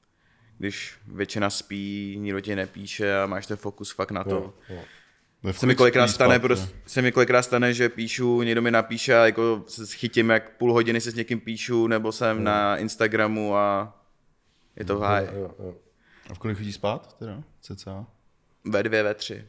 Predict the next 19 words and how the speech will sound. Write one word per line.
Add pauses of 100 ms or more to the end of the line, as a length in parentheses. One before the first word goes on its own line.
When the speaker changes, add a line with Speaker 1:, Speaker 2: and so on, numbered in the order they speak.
Speaker 3:
Ve
dvě,
ve
tři, (100)
no. (380)
Speaker 1:
Ta
klasika,
od
těch
dvanácti
do
tý,
do
těch
dvou,
tří
buď
to
píšu,